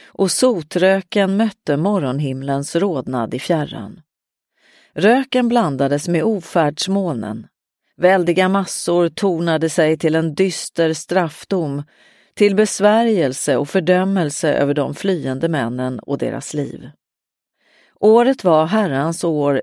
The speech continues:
tolvhundraåttiosex. Det var vid den heliga Cecilias dag om senhösten,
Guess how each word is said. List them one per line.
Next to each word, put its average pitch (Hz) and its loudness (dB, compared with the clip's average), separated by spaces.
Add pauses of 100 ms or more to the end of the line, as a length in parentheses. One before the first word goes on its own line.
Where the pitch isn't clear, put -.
(160)
tolvhundraåttiosex. 156 -2 (520)
Det 240 4
var 220 4
vid 175 0
den 190 2
heliga 165 0
Cecilias 185 -2
dag 127 -2
om 151 -2
senhösten, 151 -4